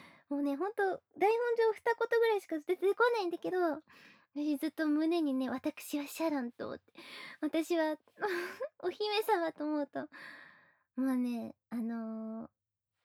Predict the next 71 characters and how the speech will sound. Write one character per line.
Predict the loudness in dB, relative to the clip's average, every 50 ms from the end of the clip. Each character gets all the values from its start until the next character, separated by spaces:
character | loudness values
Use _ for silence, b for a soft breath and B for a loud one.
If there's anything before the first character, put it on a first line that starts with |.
| _ _ _ -6
ー、 | -2
私 | 0 0 2 2 2 2 2 2 2 -2 -2 -2 _ _ _ _ _ -8 -6
を | -6 -6
さ、 | -4 -4 -4 -4 -4 _ b b b b b b b
私 | 0 2 4 2 2 2 2 2 4 4
っ | 2
て | 4 4 2
読 | 4 4 4
む | 2 2
じ | 2 2
ゃ |
な | 0 0
い | 0 -2
で | -4 -6
す | -6 -4
か。 | -2 -2 -2 -4 _ _ _ _ -14
シ | -6 -4 -2
ャ |
ロ | -2 -2
ン | -4 -4
ち | -6 -4
ゃ |
ん | -4 -2
ね、 | -4 -4 -6 _ _ -10
お | -8
姫 | -2 0 0 0 0
様 | 0 -2 -4 -6 -6
だ | -8
か | -10 -10 -12
ら。 | -12 B B B B B B B B B B B B B B B
だ | -6
か | -4 -2 0
ら | 0 2 0
あ |
の、 | 0 0 -2 -2 -2 -4 -4 -6 _ b b b b b b b b b _ -4
た | -2 -2
ま | 0 2 4 4 4 4 4 4 4 4 4 4 4 0
に、 | -2 -6 _ -8
あ | -6
の | -4 -4 -2 -2 -2 -2 -2 0 0 -2 -2 -2 -2 -4 -4 -4 -6 -6 -8 -8 -10 -12
ー、 | -8
私 | -8 -8 -4 -4 -4 -2 0 0 0
っ | 0
て | -2 -4 -2
書 | 0 0
い | 0 0
て | -2 -4 -4 -4 B B B B B
あ | -4 -4
る | -4 -2
時 | -4 -6 -6 -4
に | -6 -6
漢 | -6 -8 -6 -2 -2 -2
字 | 0 -2 -4
一 | -2 -2 -2 -2
文 | 0 -2 -2
字 | -4
だ | -6 -8
と | -8 -4 -2
間 | -2 -2
違 | 0 0 0 2 2 0
え | 0
ち | 0
ゃ | -2
う |
時 | -4 -2 -2 2
あ | 2 2
る | 2 2
ん | 0
だ | -2 -2
け | -2 -2
ど、 | -4